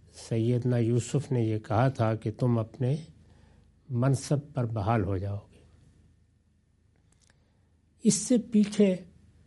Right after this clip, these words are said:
سیدنا یوسف کی دعوت بیان ہوئی ہے، یعنی انہوں نے جب یہ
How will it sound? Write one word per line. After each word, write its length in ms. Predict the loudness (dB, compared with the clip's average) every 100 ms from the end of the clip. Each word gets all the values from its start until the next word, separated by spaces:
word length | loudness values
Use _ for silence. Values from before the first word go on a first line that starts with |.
| _ _ _ _ _ -12
سیدنا 600 | 0 2 4 4 4 4
یوسف 640 | 4 4 2 4 0 2
کی 320 | 2 4 4 -2 -18 -20 -20 -20 -20 -20 _ _ _ _ _ _ _ -10
دعوت 480 | -4 2 4 4 2 2
بیان 240 | 2 2
ہوئی 280 | -2 -4 -6
ہے، 160 | -8 -12 -20 -20 -20 -20 -20 _ _ _ _ _ _ _ _ _ -4
یعنی 220 | 0 2
انہوں 300 | 2 4 6
نے 140 | 6 6
جب 260 | 4 2
یہ 80 | 0